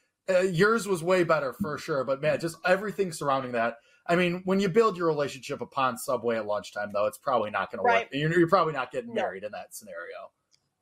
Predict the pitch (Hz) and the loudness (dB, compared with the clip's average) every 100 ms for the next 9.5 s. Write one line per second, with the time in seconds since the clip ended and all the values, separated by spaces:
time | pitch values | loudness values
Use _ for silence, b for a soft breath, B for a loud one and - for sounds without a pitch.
0 | _ 226 214 196 190 185 185 175 170 165 | _ -2 0 2 0 -2 -4 -8 -6 -2
1 | 120 95 107 202 202 - - - 180 175 | 0 0 0 2 2 0 -2 -2 -2 -2
2 | - _ _ _ _ _ _ - 202 190 | -6 _ _ _ _ _ _ -18 -12 -12
3 | - 202 185 185 - - 156 214 208 202 | -10 -10 -10 -10 -6 -2 0 4 4 6
4 | 190 175 160 156 180 175 104 - 92 - | 6 6 2 0 2 2 0 -8 -12 -12
5 | 90 131 147 151 151 151 151 147 147 - | -6 -2 0 2 2 2 2 2 -2 -2
6 | 165 90 80 _ _ _ _ _ - _ | -2 -2 -10 _ _ _ _ _ -20 _
7 | - 247 302 349 - 392 453 208 285 370 | -4 0 0 -2 -4 -4 -2 0 0 -2
8 | 415 453 240 226 269 294 302 302 302 392 | 0 0 -2 -4 0 2 0 -2 -2 -2
9 | 466 311 285 349 349 | -2 0 0 0 0